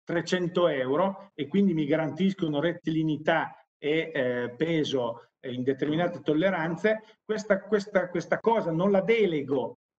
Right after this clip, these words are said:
alla ditta e al mio portafoglio, ma la delego alla mia capacità di capire, di essere, di scegliere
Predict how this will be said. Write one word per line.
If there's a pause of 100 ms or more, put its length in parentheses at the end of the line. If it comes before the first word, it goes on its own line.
alla
ditta
e
al
mio
portafoglio, (260)
ma
la
delego
alla
mia
capacità
di
capire,
di
essere,
di
scegliere